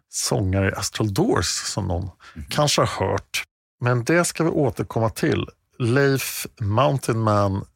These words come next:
Speaker 1: ställer den intressanta frågan: "Vem mördar Olof Palme?" Men för att få svaret på det så måste vi lösa Palmemordet. Så lyssna vidare på alla avsnitt vi gör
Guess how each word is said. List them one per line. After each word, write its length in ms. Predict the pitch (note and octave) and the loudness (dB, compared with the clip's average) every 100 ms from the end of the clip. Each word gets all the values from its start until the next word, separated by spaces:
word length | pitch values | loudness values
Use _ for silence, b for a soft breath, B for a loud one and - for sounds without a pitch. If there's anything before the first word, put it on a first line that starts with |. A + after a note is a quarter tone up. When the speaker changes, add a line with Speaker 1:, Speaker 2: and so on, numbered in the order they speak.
| _ - | _ -10
Speaker 1:
ställer 480 | - G#2 F#2+ F2+ F#2 | -4 0 2 2 0
den 180 | G2 G2+ | -2 -4
intressanta 400 | F#2 - F2+ F#2+ | -2 -2 -2 -2
frågan: 520 | - F#2 F2 F2 F2 B B - - | -2 -2 -2 -4 -6 B B -4 0
"Vem 300 | C3+ C#3 - | 2 0 0
mördar 400 | C#3+ A2 F#2 G2 | 0 2 0 0
Olof 240 | F#2+ A2 | -2 -4
Palme?" 420 | - D3 C3 D#3 - _ | 0 0 2 0 -4 _
Men 280 | B2 C3+ C#3+ - _ _ _ _ | 2 2 0 -12 _ _ _ _
för 180 | - C#3 | -2 0
att 60 | B2+ | 2
få 100 | C#3 | 0
svaret 340 | - C#3+ C3 | 2 4 4
på 60 | F3 | 4
det 240 | D#3+ F#2+ | 4 2
så 160 | - A2 | 0 0
måste 340 | A#2 - - | 0 -2 0
vi 60 | G2 | 2
lösa 320 | A2+ G2 - | 2 2 -4
Palmemordet. 600 | - F#2+ F#2 G2 G2 G2 | -4 -4 -2 -4 -6 -6
Så 120 | - | -2
lyssna 360 | A2 A#2+ - B2+ | 0 0 0 0
vidare 380 | B2+ B2+ A2 A2+ | 2 2 2 0
på 100 | - | 2
alla 220 | - A#2+ | 4 4
avsnitt 320 | A2+ - G2+ | 2 0 -2
vi 40 | G#2+ | 0
gör 320 | G2+ G#2 | 2 2